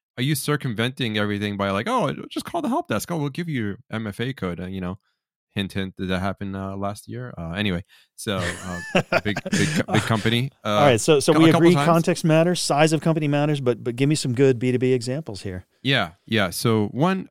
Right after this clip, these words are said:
Speaker 1: uh, so my approach, uh, I've, I've, uh,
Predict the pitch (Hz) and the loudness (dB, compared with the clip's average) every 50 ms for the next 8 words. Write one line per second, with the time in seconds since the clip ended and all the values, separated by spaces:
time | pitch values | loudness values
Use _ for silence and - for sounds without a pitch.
0 | - 117 104 98 - - - 127 117 - 104 110 123 147 175 196 202 - 120 101 | -8 -6 -6 -6 -8 -8 -6 -6 -6 -6 -4 -2 0 0 0 0 -2 -2 -4 -6
1 | - - 95 87 98 - - - - _ _ - 90 85 85 82 82 82 - 98 | -6 -6 -8 -8 -8 -10 -12 -18 -18 _ _ -10 -8 -6 -6 -6 -6 -6 -4 -4
2 | 101 101 95 - _ _ - 95 90 90 90 87 80 - 92 90 90 | -4 -4 -6 -8 _ _ -8 -8 -6 -6 -6 -8 -10 -14 -14 -14 -14